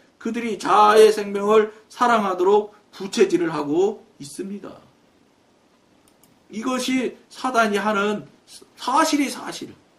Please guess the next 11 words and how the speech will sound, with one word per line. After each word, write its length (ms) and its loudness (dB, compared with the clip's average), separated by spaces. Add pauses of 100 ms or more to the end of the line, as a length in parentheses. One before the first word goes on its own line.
(200)
추정, 480 -4
추측도 500 -6
아니고 560 0 (360)
뭐, 420 2 (180)
그, 340 -4
그, 120 -2
뭐 320 4
예정도 520 4
아-, 120 2
아-, 280 2
아니고 520 -2